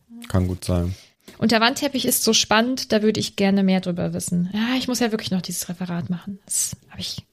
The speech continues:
Speaker 2: jetzt irgendwie nicht ganz geschafft. Naja. Matix Latix fragt, was würdet ihr denn, wenn ihr der Besitzer wäret, an dem Haus verändern und überhaupt dort leben?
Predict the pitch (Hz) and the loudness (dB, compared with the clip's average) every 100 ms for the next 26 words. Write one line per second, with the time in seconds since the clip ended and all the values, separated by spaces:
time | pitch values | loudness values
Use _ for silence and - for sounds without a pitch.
0 | _ 190 - 202 196 196 190 - 190 - | _ -16 -8 -4 -4 -4 -6 -6 -10 -6
1 | - - - - 190 160 - - - - | -4 -4 -6 0 2 2 -2 -8 -18 -16
2 | - - _ _ _ 214 254 311 302 - | -16 -18 _ _ _ 0 0 0 -2 0
3 | 220 220 190 - - - _ _ - 175 | 2 2 -2 -4 -6 -10 _ _ 0 2
4 | 165 - 247 - 262 247 233 262 262 240 | 2 2 0 2 2 2 2 2 4 2
5 | 233 214 214 214 220 214 202 196 220 233 | 2 2 2 4 4 4 0 0 0 2
6 | 208 - 208 208 208 196 196 196 196 - | 2 2 2 2 2 2 4 4 2 2
7 | 214 202 202 202 202 - - - - 90 | 2 2 2 2 0 -4 -18 -2 0 2
8 | 180 190 190 185 - 170 - 170 180 240 | 4 4 2 0 -2 -2 0 2 2 2